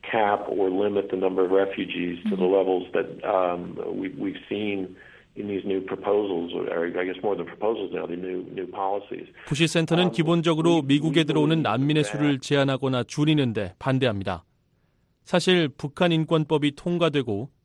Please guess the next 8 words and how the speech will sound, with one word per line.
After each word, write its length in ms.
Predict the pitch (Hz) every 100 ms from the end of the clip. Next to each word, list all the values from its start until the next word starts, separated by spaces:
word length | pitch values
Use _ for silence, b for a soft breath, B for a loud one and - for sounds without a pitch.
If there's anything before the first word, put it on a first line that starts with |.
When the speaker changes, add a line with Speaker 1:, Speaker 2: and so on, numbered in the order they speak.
| _
Speaker 3:
미국의 500 | 135 139 143 151 143
북한 320 | - - 156
난민 320 | 131 131 143
수가 340 | 139 135 139 135 b b
아주 260 | 110 123
많았던 480 | 139 104 139 147 151
것은 240 | 135 120 147
아닙니다. 460 | 117 98 104 87